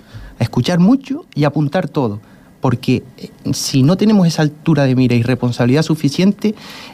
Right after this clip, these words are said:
en nada podemos, mm, convencer al ciudadano ahora en mayo. Yo creo que, que aquí lo que falta es, eh,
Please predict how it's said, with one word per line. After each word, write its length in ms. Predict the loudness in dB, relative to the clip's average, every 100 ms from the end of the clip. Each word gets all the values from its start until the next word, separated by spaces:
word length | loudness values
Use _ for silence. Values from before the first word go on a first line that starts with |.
| -2
en 300 | 2 4 4
nada 360 | 2 0 -2 -6 -6
podemos, 580 | 0 2 4 4 2 0 -6 -20 -20 -20 -10 0
mm, 380 | 2 4 2 2
convencer 460 | 2 2 0 0
al 80 | 0
ciudadano 480 | 2 2 2 0 -2
ahora 300 | -2 0 0
en 60 | 0
mayo. 340 | -2 -2 -4 -8 -20 -20 -20 -20 -20 -20 -10 -2
Yo 80 | 2
creo 240 | 2 2
que, 320 | 2 0 -2
que 120 | -2 -2
aquí 180 | 2
lo 140 | 2 2
que 100 | -2
falta 640 | 0 0 0 0 -2 -2
es, 460 | 0 0 0 -2 -6
eh, 220 | -4 -2